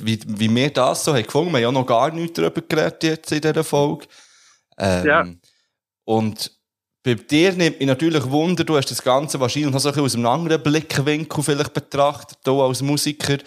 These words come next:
Speaker 1: ähm, wo ein
Speaker 2: Ja.
Speaker 1: bisschen musikaffiner ist als wir, was jetzt so Keys anbelangt zum Beispiel.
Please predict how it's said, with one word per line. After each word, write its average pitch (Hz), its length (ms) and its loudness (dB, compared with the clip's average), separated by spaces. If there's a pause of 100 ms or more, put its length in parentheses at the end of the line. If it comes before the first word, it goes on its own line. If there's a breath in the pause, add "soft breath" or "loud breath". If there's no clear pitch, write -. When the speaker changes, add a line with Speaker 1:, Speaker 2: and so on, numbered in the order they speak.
(440 loud breath)
Speaker 1:
ähm, 104 680 2
wo 110 120 0
ein 143 60 -4
Speaker 2:
Ja. 147 120 4
Speaker 1:
bisschen 120 160 0
musikaffiner 135 1200 -2
ist 135 220 0
als 123 340 0
wir, 123 280 2
was 110 160 -2
jetzt 113 200 -6
so 101 600 0
Keys 135 380 -2
anbelangt 127 600 0
zum 127 180 -4
Beispiel. 117 500 -4